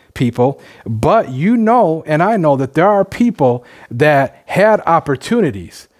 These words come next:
They had jobs presented to them, but they just were too lazy to do them. They just said, "No, I'm not gonna do them." And that's why you have a lot of people still on welfare and still on disability. I'm talking about people that are capable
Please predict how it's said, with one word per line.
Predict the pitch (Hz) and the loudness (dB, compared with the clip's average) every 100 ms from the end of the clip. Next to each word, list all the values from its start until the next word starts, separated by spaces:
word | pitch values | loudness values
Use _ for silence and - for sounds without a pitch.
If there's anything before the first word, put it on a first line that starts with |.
| _ _ _ | _ _ _
They | 170 214 | 2 2
had | 196 202 156 | 4 2 0
jobs | 117 185 196 165 - _ _ - | 0 2 2 -2 -6 _ _ -4
presented | 185 143 135 269 240 | -2 0 2 2 0
to | - 143 | -2 -2
them, | 120 123 147 - _ _ | -2 -4 -8 -14 _ _
but | 151 143 | -4 0
they | 147 | 0
just | 123 196 220 | 2 2 2
were | 170 | -2
too | 143 202 | -2 -2
lazy | 180 175 180 143 | 2 4 2 0
to | 117 | -2
do | 98 220 | -2 -4
them. | 95 85 _ _ _ _ | -4 -12 _ _ _ _
They | - 139 | -2 0
just | 165 180 | 2 2
said, | 180 156 | 2 2
"No, | 151 | 2
I'm | 170 | 2
not | 165 | 0
gonna | 156 127 | 0 -2
do | 120 202 | 0 0
them." | 104 107 _ - - | -2 -10 _ -12 -2
And | 131 | 0
that's | 170 - | 0 2
why | 175 | 2
you | 170 | 4
have | 165 | 4
a | 143 | 4
lot | 139 160 | 4 4
of | 175 | 2
people | - 180 170 | -2 -2 -2
still | 156 - 170 185 | -2 0 4 4
on | 196 196 | 2 0
welfare | 208 240 165 - 90 67 _ _ _ _ | 2 2 0 -4 -12 -14 _ _ _ _
and | 127 | -10
still | - 165 180 | -2 2 4
on | 190 | 4
disability. | 180 196 196 185 240 143 95 - _ - | 2 0 0 2 2 0 -4 -14 _ -6
I'm | 214 | -2
talking | 247 | 2
about | 226 - | 2 2
people | 214 196 185 | 0 2 2
that | 170 | 4
are | 151 | 2
capable | 143 - 208 240 185 101 101 - | 0 -2 0 0 -2 -6 -8 -12